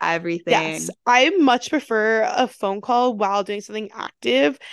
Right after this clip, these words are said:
Speaker 2: 'cause it makes it, like, I love a long distance catch up over a long walk.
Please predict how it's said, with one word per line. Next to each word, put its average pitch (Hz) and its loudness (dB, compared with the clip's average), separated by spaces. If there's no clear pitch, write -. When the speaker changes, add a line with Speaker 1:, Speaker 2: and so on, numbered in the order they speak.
Speaker 2:
'cause 247 -6
it 277 2
makes 208 0
it, 285 0
like, 254 2
I 208 0
love 214 -4
a 214 -4
long 196 -6
distance 208 -10
catch 190 -6
up 214 -4
over 190 -4
a 196 0
long 185 -6
walk. - -4